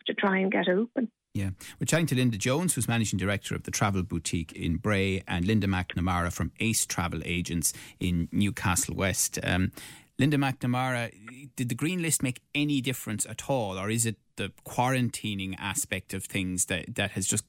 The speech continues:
Speaker 2: given, um, people listening this morning a bit of a headline and they're just not interested in moving?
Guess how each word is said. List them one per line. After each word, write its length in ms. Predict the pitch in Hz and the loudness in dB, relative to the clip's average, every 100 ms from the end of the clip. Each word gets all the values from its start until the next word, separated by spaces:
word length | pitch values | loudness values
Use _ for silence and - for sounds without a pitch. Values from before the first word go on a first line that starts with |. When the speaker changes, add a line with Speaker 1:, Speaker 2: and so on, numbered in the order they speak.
| - | -2
Speaker 2:
given, 380 | 117 101 98 90 - - - 87 | 0 2 0 -2 -8 -20 -10 -4
um, 520 | 92 90 82 82 95 | 0 0 -2 -4 -4
people 220 | - 101 | 0 2
listening 260 | 98 - 98 | 4 4 2
this 160 | 95 - | 2 2
morning 180 | 95 | 2
a 60 | 95 | 2
bit 120 | 107 | 2
of 60 | 107 | 2
a 60 | |
headline 640 | 95 117 110 101 92 92 95 - | 2 2 2 2 0 0 -2 -2
and 360 | 95 95 92 | 0 0 0
they're 180 | 98 98 | -2 -2
just 260 | 95 101 - | -2 -2 -2
not 200 | 107 101 | 0 2
interested 360 | 98 98 - 95 | 2 0 -2 0
in 120 | 92 | 2
moving? 340 | 101 107 85 | 2 0 -2